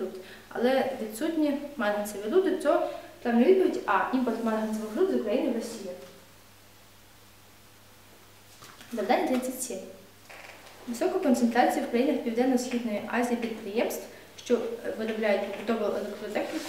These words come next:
можна пояснити, оцінюючи: А. Рівень розвитку чорної та кольорової металургії. Б. Кваліфікацію, кількість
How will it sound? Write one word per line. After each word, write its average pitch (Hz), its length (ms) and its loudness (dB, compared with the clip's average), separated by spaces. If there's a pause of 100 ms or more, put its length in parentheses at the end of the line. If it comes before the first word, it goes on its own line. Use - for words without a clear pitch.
можна 233 200 2
пояснити, 208 520 -2
оцінюючи: 247 600 -2 (460)
А. 226 60 -4 (260)
Рівень 320 260 2
розвитку 247 320 2
чорної 262 360 4
та 220 60 -2
кольорової 220 500 0
металургії. 202 680 -4 (600)
Б. 214 180 4 (160)
Кваліфікацію, 233 640 2 (100)
кількість 277 340 0